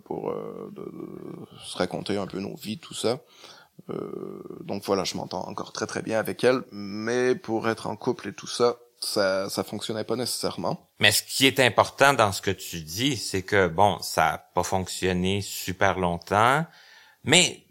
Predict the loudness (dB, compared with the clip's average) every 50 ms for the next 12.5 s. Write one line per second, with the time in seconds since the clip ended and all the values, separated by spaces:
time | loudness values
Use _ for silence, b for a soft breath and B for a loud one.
0 | _ -6 -4 -2 2 4 6 6 6 6 2 -8 _ 6 6 6 8 6 4 2
1 | 0 -2 -2 0 0 0 -2 -2 -4 -8 _ -6 -2 4 6 6 6 6 4 2
2 | 2 0 0 0 2 2 2 2 2 0 2 2 2 2 2 -2 -6 -8 -10 _
3 | -4 -4 -4 -4 _ _ _ _ _ _ _ _ -8 0 0 0 0 0 -6 -8
4 | -12 -14 _ _ _ B B B B B B B B B B B -4 -4 -2 0
5 | 0 -2 2 2 2 2 2 0 -2 -4 -10 _ _ -8 -6 -4 -2 -2 -2 -2
6 | -4 -4 -6 -8 -8 -10 -12 -14 -14 -16 -16 -16 -12 -12 -12 -10 -4 0 0 2
7 | 0 0 -2 -6 -6 -6 -8 -10 -12 -14 -16 -18 -18 -20 -20 -20 -20 -20 -20 _
8 | _ _ -4 -4 -4 -4 -4 -6 -8 -8 -4 -2 0 0 0 0 0 0 2 2
9 | 2 0 -2 -4 -2 -2 -2 -2 -2 -4 -6 -2 -2 -2 -4 -4 -8 _ _ -14
10 | -10 -8 -8 -4 0 2 2 2 0 B B B B B B B B B -8 -6
11 | -6 -4 -2 -2 -2 0 -2 -4 -6 -10 -8 -8 -6 -4 -4 -4 -2 -2 -2 -2
12 | -2 -2 -4 -6 -6 -8 -8 -10 -10 -12